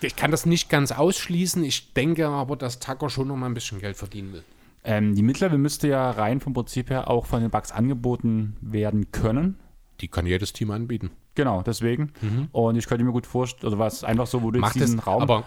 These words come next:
Speaker 1: macht
Speaker 2: en-,
Speaker 1: es
Speaker 2: lass
Speaker 1: Sinn?
Speaker 2: mich mal ganz
Speaker 1: Ja.
Speaker 2: kurz ausreden, mein Freund. Red, beschwer du dich nochmal,
Speaker 1: Na,
Speaker 2: was,
Speaker 1: dann
Speaker 2: dass
Speaker 1: rede
Speaker 2: ich,
Speaker 1: aber
Speaker 2: ja.
Speaker 1: rund, laber nicht.
Speaker 2: Was hältst du von einem eins plus eins Team mit Teamoption?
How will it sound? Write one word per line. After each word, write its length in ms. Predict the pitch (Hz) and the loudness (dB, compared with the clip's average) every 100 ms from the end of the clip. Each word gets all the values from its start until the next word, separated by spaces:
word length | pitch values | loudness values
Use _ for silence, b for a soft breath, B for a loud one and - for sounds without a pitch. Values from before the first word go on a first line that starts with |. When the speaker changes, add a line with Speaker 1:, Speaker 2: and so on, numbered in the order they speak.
| - | 0
Speaker 1:
macht 140 | 117 | 2
Speaker 2:
en-, 80 | 127 | 2
Speaker 1:
es 240 | 117 104 117 | -2 -4 -2
Speaker 2:
lass 120 | 139 | 0
Speaker 1:
Sinn? 40 | |
Speaker 2:
mich 120 | 151 123 | 0 0
mal 100 | 113 | 0
ganz 160 | 107 | 0
Speaker 1:
Ja. 60 | 110 | -2
Speaker 2:
kurz 120 | - | -2
ausreden, 480 | 92 87 90 82 82 | -4 -2 -4 -4 -4
mein 120 | 82 76 | -6 -8
Freund. 320 | - 80 - - b b b b | -8 -10 -12 -20 b b b b
Red, 280 | 104 113 - | -2 -2 -4
beschwer 240 | 120 - 139 | -4 0 2
du 160 | 175 | 2
dich 120 | 185 | 2
nochmal, 140 | 165 123 | 4 4
Speaker 1:
Na, 60 | |
Speaker 2:
was, 60 | 143 | 6
Speaker 1:
dann 100 | 156 | 6
Speaker 2:
dass 80 | 151 | 6
Speaker 1:
rede 160 | 170 | 8
Speaker 2:
ich, 60 | 214 | 8
Speaker 1:
aber 100 | 175 | 10
Speaker 2:
ja. 120 | 151 147 | 8 8
Speaker 1:
rund, 180 | 143 | 6
laber 240 | 127 139 156 | 6 6 6
nicht. 160 | 139 | 4
Speaker 2:
Was 120 | 120 127 | 2 2
hältst 160 | 139 | 0
du 40 | 156 | 0
von 80 | |
einem 120 | 151 - | 0 0
eins 260 | 123 151 | 0 0
plus 180 | 151 139 | -2 -2
eins 240 | 117 147 | 0 0
Team 140 | - 139 | 0 0
mit 80 | 123 | 2
Teamoption? 640 | 147 143 - 147 143 | 2 0 0 0 0